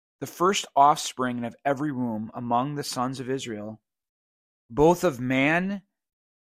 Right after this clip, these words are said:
and beast, it belongs to me." So what we're gonna see is that God spared Israel's firstborn in the Passover, and he took the firstborn of Pharaoh and,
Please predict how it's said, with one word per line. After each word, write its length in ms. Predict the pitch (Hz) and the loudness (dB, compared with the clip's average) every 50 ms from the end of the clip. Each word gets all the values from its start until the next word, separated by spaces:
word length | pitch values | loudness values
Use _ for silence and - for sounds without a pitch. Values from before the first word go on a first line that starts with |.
| _ _ _ _ _ _ _ _ _ _ | _ _ _ _ _ _ _ _ _ _
and 320 | - 156 170 190 185 160 131 | -2 0 2 2 2 0 -2
beast, 400 | 165 165 127 113 110 - - - | 0 0 0 0 -2 -4 -6 -6
it 140 | 123 - - | -8 -4 -2
belongs 500 | 131 123 123 120 120 117 113 113 - - | -2 0 2 2 2 2 0 -4 -8 -10
to 140 | - 117 | -10 -8
me." 400 | 113 113 120 120 110 101 98 - _ _ _ _ _ _ _ _ _ _ _ - | -6 -4 -4 -4 -4 -4 -8 -12 _ _ _ _ _ _ _ _ _ _ _ -8
So 140 | - 180 220 | -2 2 4
what 80 | 247 - | 4 4
we're 80 | 320 | 2
gonna 160 | 320 330 294 220 | 0 0 0 0
see 500 | - - - 175 151 113 104 101 95 - _ _ _ _ _ _ - | 0 0 0 0 0 -2 -2 -4 -8 -12 _ _ _ _ _ _ -10
is 100 | 151 147 | -6 0
that 300 | 175 165 - - 135 127 | 0 0 0 0 -4 -6
God 460 | 151 156 160 190 220 233 254 285 - _ _ _ _ _ _ _ | -4 -4 -2 -2 -2 -4 -6 -8 -14 _ _ _ _ _ _ _
spared 800 | - - - - - - - 185 165 135 117 113 113 117 113 - _ _ _ | -10 -8 -6 -6 -6 -2 2 4 4 4 4 2 0 -4 -8 -12 _ _ _
Israel's 500 | _ 151 156 135 143 156 151 147 143 - | _ -2 -2 0 0 2 2 2 0 -2
firstborn 920 | - - - - 143 147 143 - - - _ 110 107 101 101 101 107 110 - _ _ _ _ _ _ _ _ _ | -6 -8 -4 -2 -2 0 0 -2 -6 -8 _ -10 -8 -8 -8 -8 -10 -12 -14 _ _ _ _ _ _ _ _ _
in 180 | 143 156 175 185 | -4 -2 -2 0
the 120 | 196 196 | -2 -2
Passover, 840 | 190 - 165 175 165 165 165 - - 113 107 101 95 98 101 113 127 - _ _ _ _ _ _ | -4 -4 -4 -4 -4 -4 -4 -4 -2 -2 -2 -2 -2 -6 -10 -10 -12 -14 _ _ _ _ _ _
and 100 | 147 156 | -6 -4
he 120 | 147 135 | -4 -4
took 480 | - - - - 233 254 277 - _ _ | -4 -4 -2 2 2 2 2 2 _ _
the 100 | 139 127 | -6 -6
firstborn 840 | - - - 135 131 127 - - - 117 110 107 107 110 120 131 - - | -6 -4 -4 -4 -2 -2 -4 -8 -8 -10 -10 -8 -8 -8 -10 -10 -4 0
of 400 | 127 123 123 120 113 107 - - _ _ _ _ _ _ _ _ | 0 2 2 0 -2 -4 -12 -20 _ _ _ _ _ _ _ _
Pharaoh 520 | - - - 151 135 123 123 127 151 175 | -10 -4 0 2 2 2 4 4 2 2
and, 240 | 156 120 120 120 | 0 -2 -4 -8